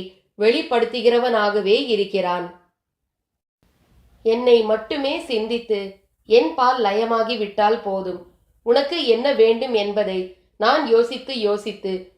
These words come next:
உனக்கு செய்கிறேன். நீ எதை செய்தாலும் அதை எனக்கு செய்வதாக நினைத்து கொண்டு செய். உனக்கு தேவையானதை நான் கவனிக்கிறேன். யார் எப்படி இருந்தால் என்ன, நீ எப்போதும் என் பிள்ளையாக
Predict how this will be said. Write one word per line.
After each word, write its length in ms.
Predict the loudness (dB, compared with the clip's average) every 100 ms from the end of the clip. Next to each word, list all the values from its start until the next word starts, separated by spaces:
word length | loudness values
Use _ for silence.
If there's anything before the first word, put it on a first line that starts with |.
| _ 0
உனக்கு 320 | 2 2 -4
செய்கிறேன். 600 | 0 0 0 -4 -4 -6 -10 _ _ _ -6
நீ 120 | -4 0
எதை 240 | 4 4 2
செய்தாலும் 640 | 0 2 2 2 0 -4 -10 _ _
அதை 220 | -2 0 2
எனக்கு 300 | 2 2 -4 0
செய்வதாக 600 | 2 2 0 0 0 0
நினைத்து 400 | 0 -2 -2 0
கொண்டு 320 | 0 0 -2
செய். 280 | -2 -4 -4 -6 -18 _ _ _
உனக்கு 300 | 2 2 2 0
தேவையானதை 800 | 2 4 4 4 4 0 -2 -6 -8 -14 _ -4
நான் 260 | 2 2 2
கவனிக்கிறேன். 760 | 0 0 -2 -2 -4 -2 -4 -8 -18 _ _ _ _ _ _ _ _ _ _ _ _ _ _ _ _ -4
யார் 320 | 0 2 2
எப்படி 360 | 0 2 0 0 2
இருந்தால் 500 | 2 2 2 0 0
என்ன, 260 | -2 -2 -2 -4 -6 _ _ _ -2
நீ 120 | -2 4
எப்போதும் 580 | 2 4 4 4 2 -2 -10 _ 2
என் 220 | 4 4
பிள்ளையாக 600 | 2 0 2 4 4 2